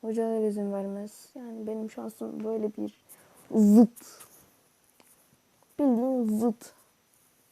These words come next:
Neyse, ben hemen indirip geliyorum haritaları. Evet arkadaşlar, kaldığımız yerde devam ediyoruz.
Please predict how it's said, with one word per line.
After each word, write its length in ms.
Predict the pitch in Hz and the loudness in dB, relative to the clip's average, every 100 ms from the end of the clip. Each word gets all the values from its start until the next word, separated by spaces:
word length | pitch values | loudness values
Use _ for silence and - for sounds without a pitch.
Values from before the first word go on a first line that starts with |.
| _ _ _ _ _ - | _ _ _ _ _ -10
Neyse, 340 | 247 233 226 | -8 -6 -6
ben 160 | 226 233 | -6 -8
hemen 260 | 233 220 | -8 -8
indirip 540 | 214 196 226 226 226 220 | -8 -4 -2 -2 -2 -4
geliyorum 380 | 220 214 214 208 | -4 -2 -4 -6
haritaları. 560 | 214 - 220 214 240 - _ _ _ _ _ - _ _ _ _ _ _ _ _ _ _ | -8 -10 -12 -10 -14 -18 _ _ _ _ _ -20 _ _ _ _ _ _ _ _ _ _
Evet 200 | 262 220 | -8 -6
arkadaşlar, 540 | 226 220 220 214 - 247 | -4 -4 -6 -6 -6 -4
kaldığımız 520 | 240 226 240 233 214 | -4 -2 -2 -2 -2
yerde 240 | 220 214 202 - - | -2 -2 -4 -8 6
devam 440 | 240 226 226 233 220 | 8 10 8 4 2
ediyoruz. 600 | 220 226 240 262 - | 2 4 4 0 -6